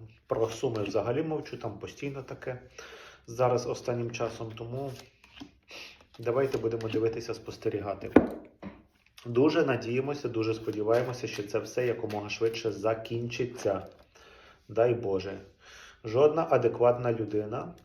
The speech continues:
при розумі, при свідомості не хоче продовження війни та смерті. І не бажає цього іншим.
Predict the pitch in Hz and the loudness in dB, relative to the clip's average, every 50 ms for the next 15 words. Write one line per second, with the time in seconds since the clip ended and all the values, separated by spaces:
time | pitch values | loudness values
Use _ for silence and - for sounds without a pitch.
0 | _ _ - - - - - - - - - 131 127 127 127 131 127 131 120 - | _ _ -20 -20 -20 -16 -16 -12 -4 0 4 4 6 6 6 6 4 4 2 0
1 | 135 127 123 123 127 123 120 - - - - - - 120 120 - - 127 120 123 | -2 -4 -4 -4 -6 -6 -8 -12 -14 -8 -4 -2 -2 -2 -2 -2 -4 -2 2 2
2 | 123 120 120 120 - - - 127 120 117 110 113 - 135 147 - - - - - | 2 2 2 -2 -6 -6 -8 -6 -6 -6 -6 -2 0 0 0 0 -2 -6 -4 -2
3 | 123 113 - 107 107 110 113 113 117 113 104 107 104 104 107 120 123 120 - 110 | -2 2 2 2 2 2 0 0 -2 -2 -2 -2 -4 -4 -4 -4 -4 -2 -4 -4
4 | 98 - - 110 101 98 92 92 - - 95 92 90 - - - - - - - | -4 -4 -6 -4 -4 -4 -4 -6 -12 -12 -12 -12 -12 -18 -20 -20 -20 -20 -20 -20
5 | - - - 117 113 113 113 113 117 110 113 120 127 135 131 - - 127 113 117 | -14 -6 -4 -2 0 0 4 6 6 6 6 6 6 6 4 4 2 2 4 4
6 | 117 113 117 - 110 107 98 95 - - 98 | 2 0 0 -4 -8 -8 -6 -8 -8 -8 -8